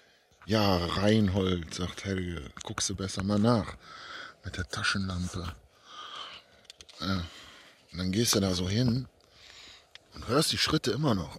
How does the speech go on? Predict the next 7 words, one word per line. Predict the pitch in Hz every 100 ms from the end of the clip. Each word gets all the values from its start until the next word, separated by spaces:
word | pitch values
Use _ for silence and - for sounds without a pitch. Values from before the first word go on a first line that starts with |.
| -
<clears throat> | -
Dann | - - - - - - - - _ _ _ _ - _ _ _ _ - - - - - - - - - - -
guckst | - -
du | -
da | -
so | -
raus, | - 90 117 151 -